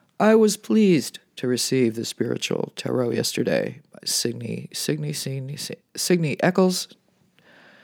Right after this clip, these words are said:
M S, Robert Mueller, P H D, and Sandra A. Thompson. And if I were a beginner, or if anyone is interested in studying the tarot, this would be the first book I would read. Particularly impressive is the attention to symbolism.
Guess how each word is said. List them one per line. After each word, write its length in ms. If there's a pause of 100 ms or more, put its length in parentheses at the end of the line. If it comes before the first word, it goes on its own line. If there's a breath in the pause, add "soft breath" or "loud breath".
(300 soft breath)
M 180
S, 320
Robert 320
Mueller, 420
P 140
H 260
D, 300
and 160
Sandra 560
A. 200
Thompson. 760 (120)
And 120
if 120
I 100
were 140
a 40
beginner, 560 (160)
or 140
if 100
anyone 360
is 100
interested 600 (260 loud breath)
in 100
studying 440
the 100
tarot, 500 (200 loud breath)
this 200
would 140
be 80
the 100
first 320
book 220
I 60
would 160
read. 280 (380 loud breath)
Particularly 720
impressive 580
is 160
the 100
attention 440
to 100
symbolism. 840